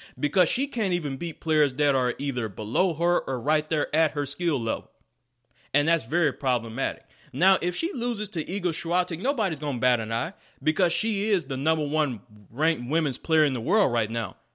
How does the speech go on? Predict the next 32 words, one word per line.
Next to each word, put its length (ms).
So 200
that's 300
not 340
problematic. 720
If 160
she 160
loses 320
to 120
Jessica 400
Pegula, 540
I 100
think 280
it's 160
pretty 280
universally 640
known 300
at 160
this 160
point 320
that 160
Jessica 360
Pegula 540
is 120
a 120
much 340
better 220
player 280
than 140
Coco 380
Gauff, 360
even 380
though 360